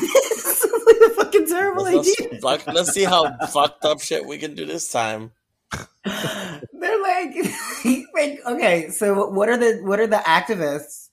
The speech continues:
Speaker 1: fighting for? Like, oh my God, this is problematic as fuck. Black Lives Matter has to go against an abortion rights activist, or, like, oh my God, like,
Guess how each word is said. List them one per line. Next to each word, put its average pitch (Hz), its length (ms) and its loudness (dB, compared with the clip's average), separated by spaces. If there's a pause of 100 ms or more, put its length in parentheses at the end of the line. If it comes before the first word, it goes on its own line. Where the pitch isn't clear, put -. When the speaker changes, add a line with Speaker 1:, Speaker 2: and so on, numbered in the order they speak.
(380)
Speaker 1:
fighting 427 500 2
for? 160 380 2
Like, 170 240 0
oh 175 180 4
my 180 140 2
God, 160 240 0
this 175 140 -4
is 254 120 -4
problematic 196 600 0
as 151 200 -8 (200)
fuck. 175 360 -2 (260)
Black 156 300 2
Lives 160 340 2
Matter 165 520 4 (400)
has 185 180 6
to 170 80 -2
go 160 220 6
against 170 320 -2
an 151 160 -2
abortion 147 520 -4
rights 180 380 0
activist, 240 600 0 (100)
or, 175 340 4
like, 160 460 -2
oh 175 180 -2
my 240 380 -4
God, 180 800 0
like, 151 320 -4